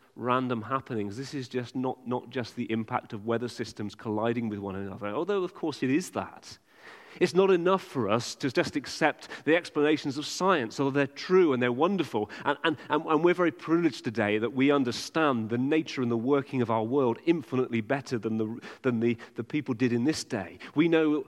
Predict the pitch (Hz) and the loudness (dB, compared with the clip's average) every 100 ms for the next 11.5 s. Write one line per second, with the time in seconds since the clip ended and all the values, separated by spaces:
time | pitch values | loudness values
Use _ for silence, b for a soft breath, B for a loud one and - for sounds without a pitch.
0 | - 170 190 175 151 147 - 143 123 120 | 0 4 6 6 4 2 0 -2 0 -2
1 | - 127 156 131 123 127 135 139 - 139 | -2 -2 -2 0 2 2 0 -2 -2 0
2 | 123 123 113 - - 101 110 135 B - | 2 0 -4 -4 -4 -2 -2 -2 B 0
3 | 123 139 - 139 127 131 123 113 107 95 | 0 0 0 0 0 2 4 4 2 0
4 | 120 123 113 120 - 127 131 127 143 123 | 0 0 0 -2 -2 -2 0 2 2 2
5 | 107 117 135 135 B B 170 185 196 - | 2 0 -4 -6 B B 2 4 2 2
6 | - B B - 196 - 147 135 156 - | -6 B B 2 2 4 -2 0 0 -2
7 | 147 - 190 180 - - B - 156 - | -10 -4 2 2 0 -10 B -4 -2 -2
8 | - 156 - 185 165 151 147 - - 190 | -2 -2 0 0 2 2 2 0 0 2
9 | 185 110 104 135 - - - - _ _ | 2 -2 -6 -6 -8 -12 -14 -18 _ _
10 | _ _ _ - 127 151 - - 123 123 | _ _ _ -10 -6 -6 -4 -2 0 0
11 | 123 - 117 107 | -4 -4 -2 -2